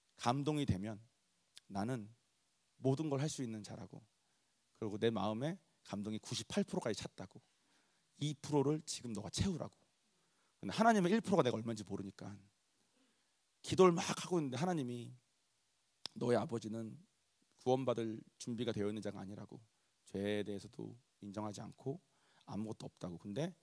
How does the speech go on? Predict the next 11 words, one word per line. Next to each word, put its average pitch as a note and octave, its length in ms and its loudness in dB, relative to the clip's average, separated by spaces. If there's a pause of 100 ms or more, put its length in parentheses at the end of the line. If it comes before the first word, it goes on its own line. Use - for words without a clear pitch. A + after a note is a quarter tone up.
(340)
성경책에 F3 540 2
내가 A2+ 200 6
약속한 - 320 -2
거에 A2+ 100 2
따르면 A#2 440 0
이러이러한 A#2+ 380 6
걸 A#2+ 100 2
해야지 E3 260 4
내가 A2+ 140 -2
구원을 - 260 -6
주는데 G2+ 460 -8